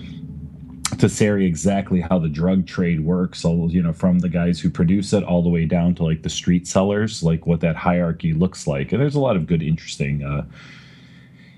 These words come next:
interesting structure to that business that, that we're kinda shown in this book. So, um,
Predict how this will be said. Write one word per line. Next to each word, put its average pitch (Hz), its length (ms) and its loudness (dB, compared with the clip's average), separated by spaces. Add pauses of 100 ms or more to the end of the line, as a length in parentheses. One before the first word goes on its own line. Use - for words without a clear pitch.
(120)
interesting 117 580 2
structure 90 1080 -2 (280)
to 95 160 0
that 85 220 0
business 78 480 -2
that, 71 240 -4
that 76 200 -4
we're 76 140 -8
kinda 71 260 -4
shown 67 360 -6
in 71 180 -4
this 71 220 -6
book. - 340 -10
So, 67 460 -6
um, 67 320 -6